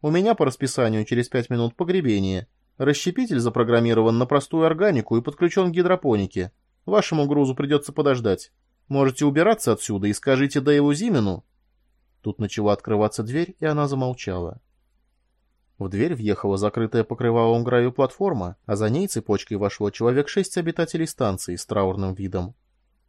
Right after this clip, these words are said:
Куин знаком показала Этану, чтобы он сел на их собственную платформу и не лез на глаза.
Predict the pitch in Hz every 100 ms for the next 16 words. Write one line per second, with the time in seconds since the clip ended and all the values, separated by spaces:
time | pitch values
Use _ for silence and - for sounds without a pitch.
0 | _ - 107 160 156 107 101 104 104 104
1 | 110 113 110 123 123 180 110 - 110 104
2 | 113 117 127 117 117 113 - 123 - 131
3 | 131 131 151 - 196 139 92 - 160 180
4 | 180 - 160 160 143 101 87